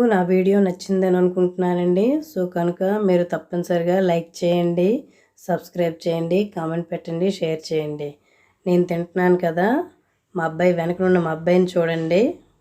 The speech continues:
భలే నవ్వు వస్తది వాడిని చూస్తే, వాడి ఎక్స్‌ప్రెషన్స్. చూసారు, చల్లగైపోయి కూడాని ఎంత సాఫ్ట్‌గా ఉందో, థిక్‌గా ఉంది, సాఫ్ట్‌గా ఉంది చల్లగయ్యాక. Thank you,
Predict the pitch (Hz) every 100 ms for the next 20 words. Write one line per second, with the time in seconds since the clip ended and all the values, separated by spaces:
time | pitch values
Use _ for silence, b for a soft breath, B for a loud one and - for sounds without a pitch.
0 | 190 170 165 165 170 165 165 175 - 170
1 | 160 185 262 190 165 175 180 175 180 165
2 | 160 160 - - 175 170 160 - 208 349
3 | - b b b b b _ 196 180 196
4 | - 165 175 190 190 190 185 180 185 185
5 | 214 208 165 185 185 208 185 180 - 202
6 | 190 180 180 214 - 202 208 214 208 269
7 | 285 170 - 170 165 156 160 156 160 156
8 | 147 - - _ _ - 180 180 180 202